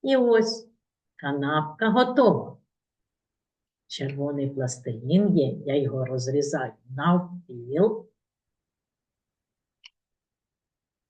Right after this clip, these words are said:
І це будуть у мене помідорки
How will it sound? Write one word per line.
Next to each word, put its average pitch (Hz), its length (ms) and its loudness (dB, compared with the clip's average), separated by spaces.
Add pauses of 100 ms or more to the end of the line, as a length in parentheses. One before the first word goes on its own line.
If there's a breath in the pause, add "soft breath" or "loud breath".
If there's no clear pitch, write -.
(460)
І 277 280 0
це - 220 2
будуть 147 400 -4
у 147 60 0
мене 208 400 2 (240)
помідорки 175 920 6